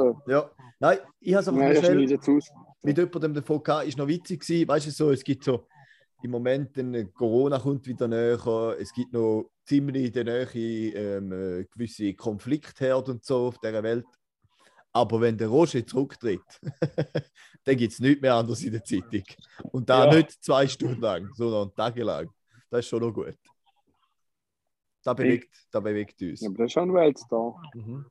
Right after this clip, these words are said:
Speaker 3: Aber ich muss
Speaker 2: Aber
Speaker 3: ganz
Speaker 2: der
Speaker 3: ehrlich
Speaker 2: Weltstar
Speaker 3: sagen, es, es hat mich hure gefreut, dass er uns erlöst hat von diesen saudämlichen täglichen zehn Artikeln über Queen,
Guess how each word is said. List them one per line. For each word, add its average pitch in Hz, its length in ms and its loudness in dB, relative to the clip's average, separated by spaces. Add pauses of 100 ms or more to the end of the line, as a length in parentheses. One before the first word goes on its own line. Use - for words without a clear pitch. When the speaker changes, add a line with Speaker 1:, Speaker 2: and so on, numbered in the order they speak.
(1120)
Speaker 3:
Aber 131 140 6
ich 165 60 6
muss 180 100 4
Speaker 2:
Aber 170 60 2
Speaker 3:
ganz 175 220 6
Speaker 2:
der 175 120 4
Speaker 3:
ehrlich 170 100 2
Speaker 2:
Weltstar 160 180 4
Speaker 3:
sagen, 135 320 4 (1120)
es, - 180 -4 (220)
es - 0 - (260)
hat 147 220 2
mich 151 120 4
hure 151 260 6
gefreut, 135 480 2 (180)
dass 127 180 2 (100)
er 135 220 2
uns 127 160 0
erlöst 139 520 0
hat 131 240 -2
von 127 180 -2
diesen 123 280 0 (720)
saudämlichen 139 920 0 (260)
täglichen 143 540 -2 (220)
zehn 135 220 0
Artikeln 139 540 -4
über 117 200 -4
Queen, 127 520 -2